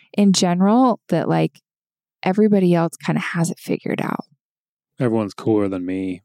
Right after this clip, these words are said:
Speaker 2: Everyone's better than me.
Speaker 1: Have, I
Speaker 2: type of
Speaker 1: mean,
Speaker 2: an ideal.
Speaker 1: have you ever felt that way?
Speaker 2: Yeah,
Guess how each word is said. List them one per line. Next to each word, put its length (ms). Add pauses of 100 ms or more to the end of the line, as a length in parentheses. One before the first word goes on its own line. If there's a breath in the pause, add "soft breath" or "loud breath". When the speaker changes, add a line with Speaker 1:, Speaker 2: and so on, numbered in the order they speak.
Speaker 2:
Everyone's 520
better 320
than 160
me. 320 (280)
Speaker 1:
Have, 260 (180)
I 60
Speaker 2:
type 80
of 60
Speaker 1:
mean, 200
Speaker 2:
an 80
ideal. 360
Speaker 1:
have 160
you 100
ever 180
felt 240
that 180
way? 220 (220)
Speaker 2:
Yeah, 280